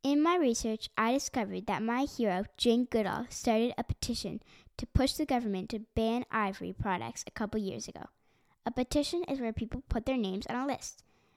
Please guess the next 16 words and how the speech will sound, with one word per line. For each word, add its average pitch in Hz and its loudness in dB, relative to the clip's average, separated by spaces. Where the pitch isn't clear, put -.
The 262 2
more 262 4
on 294 0
the 302 0
list, 214 -2
the 233 -2
more 233 2
it - -8
shows 208 2
that 190 -6
people 220 -2
are 208 2
not 202 -2
happy 226 -4
about 175 -8
the - -12